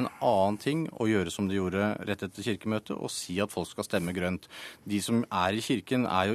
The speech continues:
ikke dumme, de ser jo at dette er et politisk, eller partipolitisk fargevalg som Kirken her gjør.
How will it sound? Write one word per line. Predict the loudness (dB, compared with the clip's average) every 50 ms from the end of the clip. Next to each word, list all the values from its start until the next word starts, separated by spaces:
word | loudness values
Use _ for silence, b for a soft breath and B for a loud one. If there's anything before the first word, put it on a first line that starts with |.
| 0 -2
ikke | -4 -6 -2 0 2 2 2 0
dumme, | 0 2 4 4 4 4 4 2
de | 0 -2
ser | -2 -4 -2 -2 0 2 2
jo | 2 2
at | 2
dette | 0 -4 -4 -2 0 0 0
er | 0 0 -2 -2 -4
et | -6 -10 _
politisk, | -4 -4 -2 -2 -4 -8 -10 -8 -8 -8 -8 -8 -10 _ -16 -20 -4 _ 0 2
eller | 2 2 0 0
partipolitisk | -2 -4 -6 -4 -6 -8 -10 -10 -10 -10 -6 -4 -2 0 0 0 -2 -4 -8 -8 -6
fargevalg | 2 2 2 4 2 0 -4 0 0 0 0 0 -2 -6
som | -6 -2 -2 -2
Kirken | 0 0 -2 0 2 4 4 6
her | 6 6
gjør. | 6 4